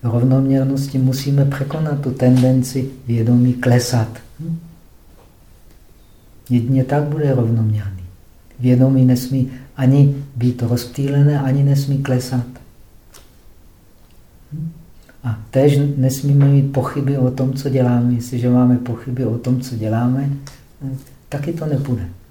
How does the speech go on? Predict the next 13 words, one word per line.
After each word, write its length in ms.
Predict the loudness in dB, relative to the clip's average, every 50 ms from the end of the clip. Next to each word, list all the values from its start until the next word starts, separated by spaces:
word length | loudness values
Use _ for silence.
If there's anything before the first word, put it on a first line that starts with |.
| -20 _ -20 -20 -20 -20 _ _ -20 -20 -14
Protože 260 | -8 -6 -4 -2 -2 -2
to 120 | -2 0
je 100 | 0 0
též, 380 | 0 0 0 2 2 0 -2 -6 -12 -18 -20 -20 -20 -20 -14 -8
eh, 100 | -6 -6 -4
vlastně, 560 | -2 -2 -2 -2 -2 -2 -2 2 2 2 2 0 -4 -12 -20 -20 -20 -20 -20 -20 -20 _ _ _ -20 -14 -10
eh, 420 | -8 -8 -6 -6 -6 -6 -8 -10 -12 -16 -20 -20 -20 -20 -20 -20 -20 -20 -20 -20 -20 -20 -20 -16
stav 360 | -14 -10 -4 -2 -2 -2 -4 -6 -10 -14 -10 -6
rozptýlení, 1000 | -4 -4 -4 -4 -6 -8 -12 -6 -2 0 2 2 2 2 4 4 2 2 0 -2
stav 300 | -4 -8 -6 -4 -4 -4 -4 -8 -14 -20 -20 -20 -20 -12 -6 -2
neklidu. 640 | -2 -2 -2 -2 -2 0 0 0 0 0 -2 -2 -4 -8 -18 -14
Hm? 180 | -14 -12 -12 -14 -16 -20 -20 -20 -20 -20 -20 _ -20 _ -20 _ _ -20 -20 -20 -20 -20 _ -20 _ -20 -20 -20 _ _ -20 -20 _ -20 _ -20 -20 -20 -20 -20 -20 -20 -20 -20 -20 -20 -20 -20 -20 -20 -20 _ -20 -20 _ _ -20 -20 -20 -20 -20 _ -20 -20 _ -20 -20 -20 -20 -20 -20 _ _ _ -20 -20 -20 -20 _ -20 -20 -20 -20 -20 -20 -20 -14
Přestože 600 | -8 -6 -6 -4 -4 -2 0 2 4 4 4 2